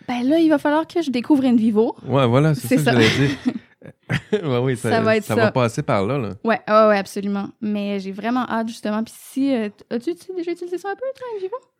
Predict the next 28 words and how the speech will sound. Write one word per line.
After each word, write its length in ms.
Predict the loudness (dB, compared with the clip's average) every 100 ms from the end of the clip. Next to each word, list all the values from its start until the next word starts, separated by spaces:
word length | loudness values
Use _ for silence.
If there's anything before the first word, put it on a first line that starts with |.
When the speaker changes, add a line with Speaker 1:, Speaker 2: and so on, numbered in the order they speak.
| -2
Speaker 2:
InVivo, 600 | -2 0 -2 -2 -2 0
un 160 | 0 -2
peu, 400 | -2 -2 -2 -4
euh, 540 | -2 0 0 -2 -4
pendant 280 | -4 -4 -4
une 80 | -6
partie 280 | -8 -10 -10
de 60 |
ma, 500 | -6 -4 -2 -4 -6
de 160 | -6 -4
ma 180 | -2 -4
thèse, 320 | -4 -6 -6
mais 80 | -6
ça 160 | -6 -4
fait 100 | -4
un, 180 | -4
ça 140 | -6 -8
fait 120 | -4
un 100 | -4
bout, 160 | -4 -10
là. 80 | -10
J'imagine 300 | -8 -6 -6
qu'ils 60 |
sont 60 | -6
rendus 200 | -6 -4
à 80 | -4
quelle 160 | -4 -4
version, 440 | -4 -8 -12 -12